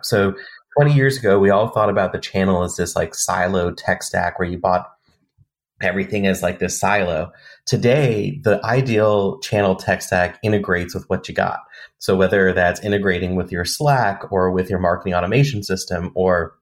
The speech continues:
you know, so forth, the data doesn't all need to live and exist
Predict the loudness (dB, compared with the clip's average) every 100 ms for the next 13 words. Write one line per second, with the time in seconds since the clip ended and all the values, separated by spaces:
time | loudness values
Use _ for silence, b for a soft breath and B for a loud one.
0 | _ _ _ _ _ _ -2 2 2 0
1 | 2 2 2 0 0 -2 B B B B
2 | B 0 2 2 4 2 2 0 2 4
3 | 4 2 0 0 -2 2 2 2 0 -4
4 | -4 0 0 0 -4